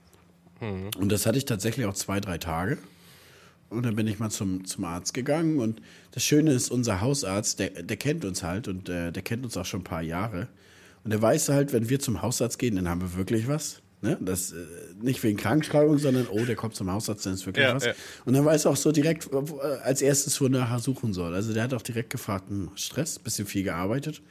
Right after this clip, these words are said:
Speaker 2: Und da war witzigerweise,
Speaker 1: Mhm.
Speaker 2: sagt er, du, kenn ich auch noch aus meiner, meiner, äh, Zeit, anfangs mit der Praxis, hatte ich genau dieselben Symptome. Er sagt,
Speaker 1: Mhm.
Speaker 2: ähm,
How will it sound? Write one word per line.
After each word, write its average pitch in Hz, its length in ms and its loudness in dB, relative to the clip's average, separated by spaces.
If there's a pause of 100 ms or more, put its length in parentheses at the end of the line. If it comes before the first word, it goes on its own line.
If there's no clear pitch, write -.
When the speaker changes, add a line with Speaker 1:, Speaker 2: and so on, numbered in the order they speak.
(520)
Speaker 2:
Und 113 80 2
da 113 160 2
war 135 260 4
witzigerweise, 143 640 6
Speaker 1:
Mhm. 135 40 4
Speaker 2:
sagt 123 240 2
er, 143 120 2
du, 139 100 -2
kenn 139 200 -2
ich 135 140 0
auch 110 100 4
noch 87 160 0
aus 98 200 -4
meiner, 101 320 0
meiner, 95 680 0
äh, 92 60 -2
Zeit, 123 360 0
anfangs 107 380 -4
mit 101 100 -4
der 110 80 -4
Praxis, - 440 -6
hatte 95 120 -4
ich 95 80 -12
genau 101 220 -2
dieselben 113 340 -2
Symptome. 95 520 -4 (1400)
Er 101 100 2
sagt, 110 340 2
Speaker 1:
Mhm. 101 100 0
Speaker 2:
ähm, 101 260 2